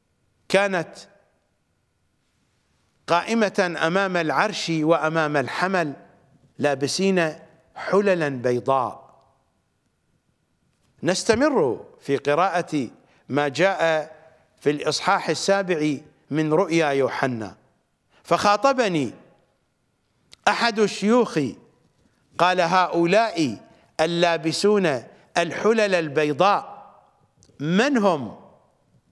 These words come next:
ومن أين أتوا؟' فقلت له: 'يا سيدي، أنت أعلم.' فقال لي:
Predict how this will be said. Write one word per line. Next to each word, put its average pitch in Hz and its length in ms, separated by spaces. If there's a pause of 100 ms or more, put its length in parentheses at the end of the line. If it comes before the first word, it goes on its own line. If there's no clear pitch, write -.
(140)
ومن 139 280
أين 185 280
أتوا؟' 147 460 (420)
فقلت 143 440
له: 180 440 (400)
'يا 143 180
سيدي، 170 720 (300)
أنت 165 280
أعلم.' 147 600 (760)
فقال 156 380
لي: 151 460